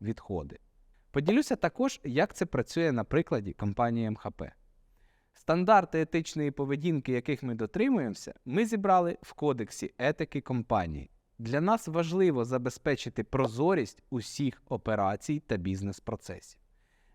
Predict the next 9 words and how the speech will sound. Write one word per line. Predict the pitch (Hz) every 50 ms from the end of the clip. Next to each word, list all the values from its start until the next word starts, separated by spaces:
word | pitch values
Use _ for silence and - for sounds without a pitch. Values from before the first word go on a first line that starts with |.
| _
Ми | 120 160 233 226
підтримуємо | - 214 - - 165 151 131 120 110 104 98 98 101
доброчесність | 110 143 139 131 123 120 - - - 165 180 - - - 104 - - - -
у | 139 131
партнерствах | - 151 143 - - 113 107 98 90 - - - - 95 - - -
і | 139 123
прагнемо | - - 143 147 131 117 127 120 117 113 104
створювати | - - - 117 131 165 180 170 151 120 104 95 - - - -
середовище | - - 151 135 120 110 104 110 120 135 156 165 147 113 - - - 95